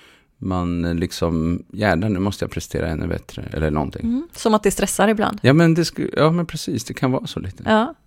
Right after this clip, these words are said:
Speaker 1: Men det är ju klart att det är trevligt när folk säger, men det är li-, lite på hur man säger det också, och vad det är för någonting
Speaker 2: Mm.
Speaker 1: också. Så.
Speaker 2: Precis.
Speaker 1: Ja, du då?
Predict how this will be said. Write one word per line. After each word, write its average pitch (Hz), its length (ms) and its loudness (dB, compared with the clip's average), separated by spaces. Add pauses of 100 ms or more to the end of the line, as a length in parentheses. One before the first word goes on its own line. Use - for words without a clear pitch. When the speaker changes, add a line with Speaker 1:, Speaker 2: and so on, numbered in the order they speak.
(140)
Speaker 1:
Men 101 340 4
det - 120 -6
är - 40 -6
ju - 60 -6
klart - 260 0
att 90 100 2
det - 60 -4
är 95 40 -2
trevligt 87 360 -2
när - 80 -4
folk - 180 -8
säger, - 120 -2
men 147 80 4
det 170 60 0
är 175 40 0
li-, 165 140 0 (140)
lite 165 280 2 (280)
på 165 80 2
hur 151 100 4
man 151 140 2
säger 202 360 -2
det - 60 -4
också, - 240 -2
och 110 60 4
vad 113 120 8
det 104 120 8
är 175 240 0
för - 140 -10
någonting - 280 0
Speaker 2:
Mm. 254 100 8
Speaker 1:
också. - 120 -4 (880)
Så. - 220 -8 (300)
Speaker 2:
Precis. - 520 -2
Speaker 1:
Ja, 123 200 4
du 151 180 4
då? 104 180 0